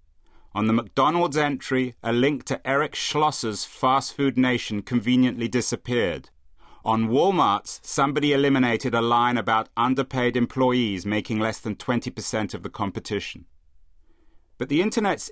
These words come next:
infinite monkey experiment is not limited to the written word. T H Huxley's nineteenth century typewriter has evolved into not only the computer,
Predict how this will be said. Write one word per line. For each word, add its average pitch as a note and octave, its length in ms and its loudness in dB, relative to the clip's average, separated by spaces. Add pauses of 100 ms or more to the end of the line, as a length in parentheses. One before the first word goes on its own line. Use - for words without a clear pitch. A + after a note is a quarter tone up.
(120)
infinite F3 560 -2
monkey C3+ 440 2
experiment G#2 680 -2
is A#2 160 -2
not C3+ 280 4
limited G#2+ 480 -2
to - 200 -16
the G#2 120 -2
written G#2 360 -2
word. E2+ 420 -4 (640)
T A3 180 0
H G3+ 220 0
Huxley's D3 500 0
nineteenth D3+ 460 0
century C3+ 380 -2
typewriter A2 760 -2
has A#2 180 -4
evolved C#3 460 0
into C#3+ 220 2
not E3 260 0
only D#3+ 220 0
the C#3 80 -2
computer, C#3+ 640 -2